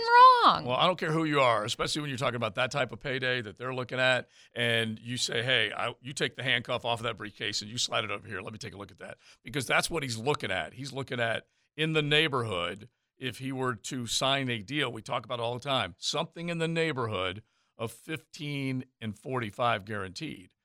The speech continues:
Speaker 2: We don't know how exactly how it'll go, but that's what he's looking at. And so I do believe if you said, "Okay, same question, Juwan,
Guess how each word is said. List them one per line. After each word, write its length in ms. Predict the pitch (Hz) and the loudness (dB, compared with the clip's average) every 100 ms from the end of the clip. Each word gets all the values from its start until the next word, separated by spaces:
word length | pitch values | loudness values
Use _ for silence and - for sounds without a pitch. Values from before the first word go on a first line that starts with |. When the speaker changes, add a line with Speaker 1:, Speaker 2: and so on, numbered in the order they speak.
| _ - | _ -6
Speaker 2:
We 120 | 123 | -2
don't 100 | 135 | -2
know 80 | 123 | 0
how 240 | 127 117 | 2 0
exactly 560 | 95 95 113 139 135 139 | 0 0 2 2 0 0
how 240 | 135 139 | 0 0
it'll 140 | 143 | -2
go, 380 | 135 151 156 170 _ _ _ | 0 2 0 -2 _ _ _
but 120 | 117 | -8
that's 240 | - 156 - | -2 -2 -2
what 80 | 156 | -6
he's 160 | 123 | -4
looking 200 | 185 127 | -6 -4
at. 160 | 98 - | -6 -6
And 120 | 110 | -4
so 180 | - 101 | -2 2
I 180 | 135 160 | 2 2
do 240 | 113 156 | 0 -4
believe 600 | 143 139 156 131 107 101 _ _ _ | -4 -4 -4 -4 -8 -12 _ _ _
if 160 | 110 120 | -16 -6
you 80 | 120 | -2
said, 240 | - 131 | 0 0
"Okay, 540 | 131 190 139 120 113 - _ _ | -2 0 0 0 -2 -12 _ _
same 280 | - 156 147 | -4 -2 -2
question, 520 | 160 151 - 113 95 | 0 0 0 -4 -6
Juwan, 420 | 120 127 135 107 | -6 0 2 2